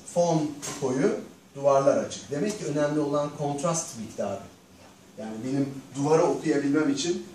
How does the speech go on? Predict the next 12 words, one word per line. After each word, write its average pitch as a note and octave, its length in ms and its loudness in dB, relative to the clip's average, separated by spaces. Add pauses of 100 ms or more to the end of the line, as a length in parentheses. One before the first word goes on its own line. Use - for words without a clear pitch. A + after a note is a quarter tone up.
siyah D#3+ 640 -2
olması C#3+ 400 0
gerekmiyor. D3 500 -2 (800)
Yani - 100 -16 (100)
fondan D3 440 4
farklılaşması C3+ 840 0
gerekiyor. G2 280 -12 (1080)
Ama D3 320 -2 (200)
çok A3+ 260 -2
basit D3+ 340 -2
gölgeler, B2+ 480 2
bakın - 240 -10